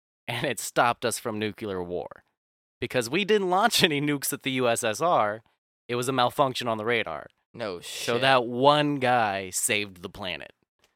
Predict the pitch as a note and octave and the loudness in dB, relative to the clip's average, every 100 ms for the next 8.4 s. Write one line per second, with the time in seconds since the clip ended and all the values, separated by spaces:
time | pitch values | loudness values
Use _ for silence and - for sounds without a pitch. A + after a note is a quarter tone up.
0 | _ _ _ D#3 B2 A2 G2 D#2+ - - | _ _ _ -18 -16 -14 -14 -16 -16 -14
1 | - E2 D2 - - F3+ F3+ - G2+ G2 | -12 -14 -16 -20 -8 -4 -2 -4 -8 -12
2 | G2 - D#3 E3+ E3 C#3 A#2 - E3+ D3+ | -12 -6 -2 0 0 -4 -4 -4 2 2
3 | C#3 A#2+ A2 G2 G#2+ G2 - G2+ F#2 F2 | 2 0 -2 -2 -4 -4 -2 -2 -2 -4
4 | F#2 E2 D2+ F2+ F2 F#2 F#2 F2+ F2+ D#2 | -8 -8 -6 -6 -4 -4 -2 -4 -6 -12
5 | B1 B1+ - - G3+ - D3+ B2 G#2+ G2+ | -12 -16 -10 -2 -2 0 -2 -4 -4 -4
6 | B2+ A#2 - C3+ B2+ A#2 G#2 F#2 A2 - | -2 -2 -4 -4 -2 -4 -6 -6 -6 -6
7 | A2 F#2+ C#2+ G2 C#2+ G1+ F#2 F3 C#3+ F3 | -8 -8 -6 -6 -6 -8 0 2 4 2
8 | E3+ G#3+ - | 0 -2 -6